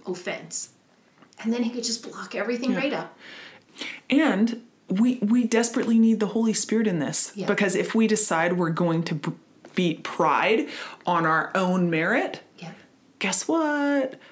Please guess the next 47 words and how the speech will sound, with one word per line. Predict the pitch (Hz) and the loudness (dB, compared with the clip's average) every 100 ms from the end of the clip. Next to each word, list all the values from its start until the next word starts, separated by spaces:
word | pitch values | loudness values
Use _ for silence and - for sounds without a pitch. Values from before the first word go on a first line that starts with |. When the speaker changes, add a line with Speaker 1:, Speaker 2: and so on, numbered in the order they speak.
| _ | _
Speaker 2:
We're | - | -6
probably | 165 - 151 202 | -4 -2 0 0
just | 214 240 | 0 0
gonna | 294 285 | 4 4
solidify | 302 294 339 381 381 294 269 269 269 | 4 2 2 2 2 2 4 4 2
it | - | 0
'cause | |
it's | 214 | -2
gonna | 202 214 | 2 4
be | 196 | 4
a, | |
"Look, | 185 285 440 - | 4 2 0 0
man, | 294 - 202 | 0 2 2
yeah, | 240 440 - | 4 4 4
I'm | 349 208 | 2 4
really | 220 359 247 | 4 4 2
beating | 170 190 220 | 0 0 0
pride." | 262 262 196 - - | 2 2 0 -6 -2
As | - 220 | 0 2
soon | - 349 | 2 0
as | 381 381 | 0 0
we're | 330 | 2
attaching | 269 - 196 208 214 | 2 0 0 0 0
it | 190 | 0
to, | - | 0
like, | 185 160 - | 0 0 0
"Look | 453 480 | 0 2
at | 320 | 4
our | 233 220 240 | 4 4 2
accomplishments," | 302 320 - - - 190 160 - - - - | 0 0 0 0 2 0 0 -2 -2 -6 -4
Speaker 1:
Mm-hmm. | 226 214 220 196 226 - _ _ | -2 0 0 -2 -8 -16 _ _
Speaker 2:
that's | - 233 | -4 0
a | 262 | 0
problem. | - 262 185 147 - - _ | 2 2 2 -2 -6 -16 _
And | 220 220 | 2 4
so | 233 | 4
we | 208 240 | 4 2
can't | 233 240 262 262 - | 0 0 0 0 2
beat | 226 226 - | 2 2 -6
pride | - 208 185 170 175 | 0 2 2 0 0
just | 196 - - | 0 -2 0
by | 180 175 | 0 2
deciding | 170 - 185 165 160 160 | 0 2 2 2 0 0
we're | 165 | 0
going | 160 147 143 | 2 0 0
to | 156 | -4
be | 143 151 143 139 | -2 0 0 0